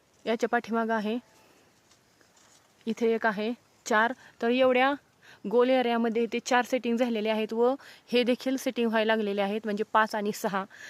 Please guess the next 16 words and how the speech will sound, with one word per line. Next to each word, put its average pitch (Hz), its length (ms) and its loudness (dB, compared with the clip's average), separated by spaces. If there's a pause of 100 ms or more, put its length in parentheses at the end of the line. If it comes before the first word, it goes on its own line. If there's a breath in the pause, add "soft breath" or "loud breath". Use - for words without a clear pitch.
(200 loud breath)
तर 220 60 0
एवढ्या 233 280 2
एरियामध्ये 226 440 0
सहा 240 260 0
सेटिंग 240 300 -2
आपल्याला 214 380 -2
दिसलेली 202 380 -6
आहे. 202 300 -2 (480 loud breath)
तर 226 80 0
सेटिंग 247 420 0 (440)
अतिउत्तम, 254 560 0 (420 loud breath)
छान 247 160 2
प्रकारे 233 380 0
सेटिंग 233 300 -2
चालू 233 260 2
आहे. 208 260 0